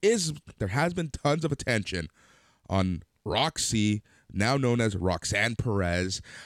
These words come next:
Um, and, and it's funny because you kind of said something to me this morning that I wholeheartedly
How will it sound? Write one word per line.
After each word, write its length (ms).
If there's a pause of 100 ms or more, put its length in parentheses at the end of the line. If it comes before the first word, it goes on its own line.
(140)
Um, 240
and, 220
and 160
it's 140
funny 180
because 300
you 80
kind 180
of 80
said 300
something 320
to 100
me 140
this 200
morning 560 (360)
that 420
I 300 (100)
wholeheartedly 1200